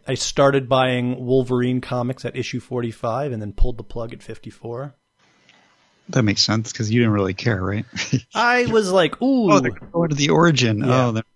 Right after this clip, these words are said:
Speaker 2: going into the Origin.
Speaker 1: I think I just got an-, annoyed, and I didn't, I really like,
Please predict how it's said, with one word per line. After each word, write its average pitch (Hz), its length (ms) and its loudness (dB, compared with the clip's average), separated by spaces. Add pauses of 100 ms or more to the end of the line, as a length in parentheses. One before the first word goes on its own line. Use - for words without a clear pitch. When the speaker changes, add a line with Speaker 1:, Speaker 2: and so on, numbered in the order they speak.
Speaker 2:
going 117 200 0
into 117 140 0
the 113 120 0
Origin. 101 520 -2
Speaker 1:
I - 40 -20
think 143 120 -4
I 147 60 2
just 135 160 -4
got 131 180 0
an-, 120 180 -6
annoyed, 110 640 -6
and 104 440 -14
I 139 80 -2
didn't, 160 340 -2 (520)
I 156 60 -2
really 349 260 6
like, 185 360 2